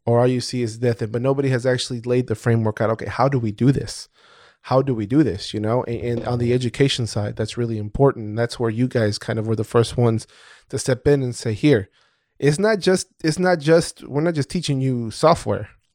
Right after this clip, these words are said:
We're teaching you how this works and how to kind of approach it." And that's, that's huge. I mean, nobody's doing that. You know, nobody's giving that. And then the sixty-page playbook, I mean, I think other playbooks I've seen are, like, six, seven pages.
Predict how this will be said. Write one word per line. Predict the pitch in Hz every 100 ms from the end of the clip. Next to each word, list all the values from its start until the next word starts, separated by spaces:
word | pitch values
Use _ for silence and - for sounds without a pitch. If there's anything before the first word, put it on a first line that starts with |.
| _
We're | 107 120
teaching | - 131 135 127
you | 131 127 117 _ _ _ 120
how | 135 135
this | 127 113 -
works | 139 123 -
and | 107
how | - 127 127
to | 120 -
kind | - 123 120
of | 110
approach | 113 - 143 135 -
it." | - - - _ _ _ _ _
And | 123 120 113 113
that's, | 139 139
that's | - 120
huge. | - - 135 160 - -
I |
mean, | 117 117
nobody's | 113 143 165 107 92
doing | 101 92 57
that. | - _ _ _ _ -
You | 113
know, | 107
nobody's | 123 147 160 131
giving | 143 135
that. | 120
And | 117 135
then | 135 123
the | 123
sixty-page | 113 - 156 156 - 147 135 -
playbook, | 131 160 190 156
I |
mean, | 123 131
I | 135
think | 175
other | 160 170
playbooks | - 131 127 120
I've | 127 120
seen | 127
are, | 113
like, | 107 -
six, | - 135
seven | - 127 170
pages. | 208 196 214 220